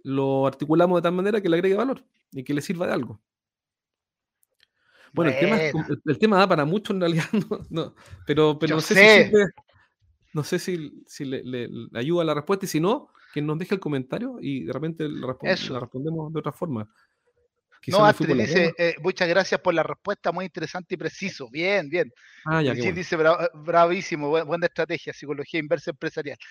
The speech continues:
Speaker 2: Oye, no,
Speaker 1: Bueno.
Speaker 2: concuerdo contigo, o sea, este es un tema cortito, nosotros nos juntamos cuarenta y cinco minutos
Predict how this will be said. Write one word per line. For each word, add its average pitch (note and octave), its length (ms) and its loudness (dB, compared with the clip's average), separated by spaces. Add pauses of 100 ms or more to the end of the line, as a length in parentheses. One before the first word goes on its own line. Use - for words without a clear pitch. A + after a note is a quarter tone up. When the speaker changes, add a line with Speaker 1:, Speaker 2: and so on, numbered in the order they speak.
(160)
Speaker 2:
Oye, F#3 300 2
no, - 120 -6
Speaker 1:
Bueno. G3 220 -6
Speaker 2:
concuerdo A3 400 2
contigo, G3+ 380 0
o - 20 -6
sea, D#3+ 200 2
este F3+ 180 -2
es D#3+ 40 -4
un C3+ 120 -14
tema F#3+ 200 0
cortito, G3 540 -6
nosotros F3 400 -10
nos D#3+ 120 -6
juntamos F3 380 -4
cuarenta D3 320 -4
y B2+ 60 -8
cinco F#3 300 -8
minutos E3+ 320 -6